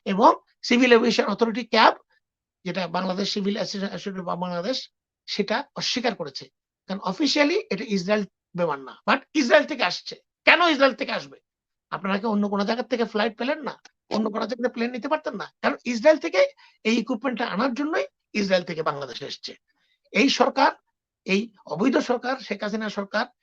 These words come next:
এই ইসলাম বিরোধী ভারতের, ভারতের মোদির পাপেট, তারা ইসরায়েলের সাথে যুক্ত হয়ে বাংলাদেশের বিরোধী দল মতকে দমন করার জন্য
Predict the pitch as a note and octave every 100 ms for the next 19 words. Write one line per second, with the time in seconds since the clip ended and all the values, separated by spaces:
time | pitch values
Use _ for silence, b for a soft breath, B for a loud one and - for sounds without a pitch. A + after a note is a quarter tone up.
0 | _ _ C4+ - E3 - C#4 D4 C4+ B3
1 | C#4 D#3+ A3 B3 A#3 _ _ b - -
2 | A#3 A#3+ A3 G3 G3 A3+ A#3+ A3 _ _
3 | _ E3 G#3 G#3 F#4 - - _ - -
4 | E3 F#3+ - F#3+ F3+ G#3 G3+ G#3+ G3+ F#3
5 | G3 - F3+ G#3 G#3 F3 F3+ E3 F#3+ D#3+
6 | F3+ G3+ F#3 F3 F3+ E3 - D#3 D3+ G3+
7 | G3+ G3 G3+ A#3